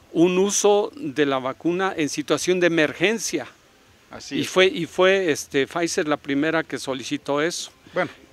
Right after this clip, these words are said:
Speaker 1: Sí.
Speaker 2: quise comentar el tema porque es relevante, pero en realidad la invitación al doctor Mario Rojas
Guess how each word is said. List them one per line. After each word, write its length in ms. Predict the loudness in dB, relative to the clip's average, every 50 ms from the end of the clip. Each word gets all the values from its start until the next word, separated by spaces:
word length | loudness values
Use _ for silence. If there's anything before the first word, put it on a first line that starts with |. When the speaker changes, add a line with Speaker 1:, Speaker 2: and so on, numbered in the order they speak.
| _ -10
Speaker 1:
Sí. 120 | -4 0 4
Speaker 2:
quise 180 | 4 6 4 4
comentar 400 | 2 0 0 0 0 2 2 2
el 100 | 2 2
tema 240 | 2 2 2 2
porque 240 | 0 -4 -6 -6 -4
es 80 | -4 -2
relevante, 520 | -2 0 0 2 2 2 2 0 -2 -4
pero 480 | -2 2 2 4 4 4 4 2 0 -2
en 100 | -4 -2
realidad 320 | -2 -2 0 2 2 2 2
la 100 | 2 0
invitación 420 | -2 -4 -4 -4 -4 -4 -4 -6
al 100 | -6 -6
doctor 260 | -6 -6 -6 -6 -6
Mario 260 | -6 -6 -4 -4 -4
Rojas 460 | -4 -2 -4 -4 -4 -4 -8 -8 -10